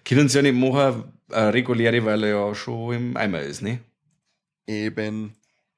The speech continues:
Speaker 1: Ja.
Speaker 2: Und als Bett, und da ist ein Bettlägerig, krankgeschrieben, da brauchen sie nicht umeinander treiben. Der Chefinsekt ist der Teufel los.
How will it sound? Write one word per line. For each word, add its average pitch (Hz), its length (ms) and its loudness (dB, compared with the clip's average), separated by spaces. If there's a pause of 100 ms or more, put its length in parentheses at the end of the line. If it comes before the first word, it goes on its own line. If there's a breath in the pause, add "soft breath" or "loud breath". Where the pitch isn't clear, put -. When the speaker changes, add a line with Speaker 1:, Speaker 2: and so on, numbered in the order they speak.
(120)
Speaker 1:
Ja. 107 120 2
Speaker 2:
Und 107 200 -8
als 107 160 -6
Bett, 135 300 2
und 117 300 -2
da 120 60 4
ist 123 140 2
ein 113 80 -2
Bettlägerig, 160 640 2
krankgeschrieben, 160 640 0
da 156 80 2
brauchen 139 280 4
sie 143 100 2
nicht 214 100 0
umeinander 127 380 2
treiben. 101 240 -2
Der 98 80 -6
Chefinsekt 127 520 -4
ist 123 120 -12
der 117 60 -8
Teufel 104 280 -4
los. 90 180 -14